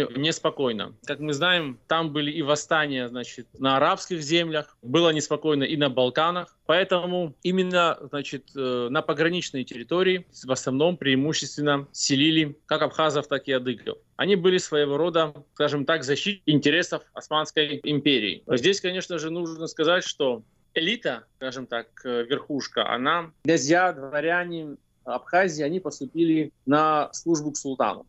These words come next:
И уже от султана они имели привилегии, земли, достоинства, жалования и так далее, и так далее.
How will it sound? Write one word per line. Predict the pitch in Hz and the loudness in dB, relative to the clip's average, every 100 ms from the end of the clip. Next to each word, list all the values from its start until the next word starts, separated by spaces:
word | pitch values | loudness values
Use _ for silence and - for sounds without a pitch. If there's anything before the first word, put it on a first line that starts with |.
| _ | _
И | 185 | 6
уже | 196 165 190 | 6 6 2
от | 180 | 0
султана | 165 151 190 196 160 | -8 -2 0 0 -2
они | 143 170 | -4 -4
имели | 151 165 170 165 147 - | -4 -4 -2 -2 -6 -6
привилегии, | 139 147 143 170 190 165 170 165 | 2 4 4 4 2 -2 -8 -8
земли, | 127 151 185 170 160 151 120 | -4 -2 -2 0 0 0 0
достоинства, | 127 - 165 175 - 156 151 | -2 0 0 0 -4 2 4
жалования | 127 147 175 160 156 151 147 | 4 2 2 0 -6 -10 -12
и | - 139 | -12 -8
так | 123 | -2
далее, | 127 135 131 | 2 2 0
и | |
так | 120 110 | -6 -10
далее. | - - | -12 -12